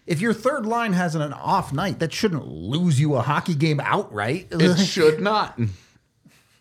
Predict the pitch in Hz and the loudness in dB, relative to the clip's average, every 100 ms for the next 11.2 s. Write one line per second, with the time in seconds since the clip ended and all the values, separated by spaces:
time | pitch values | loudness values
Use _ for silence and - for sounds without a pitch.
0 | _ _ _ - _ 151 151 151 - - | _ _ _ -20 _ -2 0 0 -6 0
1 | 151 151 143 117 92 92 _ _ _ _ | 4 4 2 -2 -4 -14 _ _ _ _
2 | _ _ _ _ - - - 147 143 165 | _ _ _ _ -18 -18 -16 -12 -6 -2
3 | 175 151 - - - _ - - 151 202 | 0 0 -4 -10 -18 _ -18 -6 2 2
4 | 202 240 196 135 135 175 190 202 247 240 | 2 2 2 2 -4 2 4 4 4 4
5 | 202 170 139 123 120 107 107 98 107 107 | 4 2 0 0 -2 -4 -4 -6 -6 -6
6 | - 110 110 107 104 101 95 101 95 90 | -2 0 0 0 0 0 -2 -2 0 -2
7 | - 104 98 95 87 - _ _ _ _ | -4 -2 0 0 -2 -6 _ _ _ _
8 | _ _ _ _ _ _ _ _ - - | _ _ _ _ _ _ _ _ -20 -20
9 | _ _ _ _ 135 135 - - - - | _ _ _ _ -6 -6 -8 -12 -14 -16
10 | - _ _ _ - 135 143 135 107 113 | -18 _ _ _ -4 -4 -4 -6 -4 -2
11 | 156 | -2